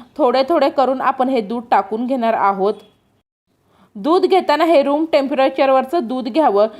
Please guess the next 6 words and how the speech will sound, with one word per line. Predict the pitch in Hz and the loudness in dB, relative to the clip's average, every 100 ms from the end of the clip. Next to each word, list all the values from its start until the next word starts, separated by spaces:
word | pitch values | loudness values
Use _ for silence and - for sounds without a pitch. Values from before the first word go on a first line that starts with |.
| - - 202 | -20 -6 0
गरम | 262 285 330 | 2 2 0
किंवा | 330 269 - | 0 0 -2
थंड | 294 262 | -4 0
अजिबात | 277 214 196 247 254 | 2 2 0 0 0
दूध | 214 240 214 | -2 -8 -4
नसावे. | 247 247 208 180 | -4 0 0 0